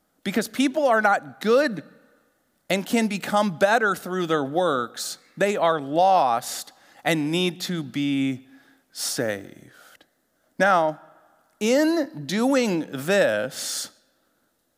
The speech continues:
and starting to talk about shepherds and sheep, I think it was beginning to dawn on some of these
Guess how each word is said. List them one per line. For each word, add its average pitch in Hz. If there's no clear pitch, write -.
and 175
starting 220
to 214
talk 190
about 175
shepherds 175
and 139
sheep, 110
I 311
think 269
it 339
was 285
beginning 208
to 190
dawn 180
on 151
some -
of 147
these 143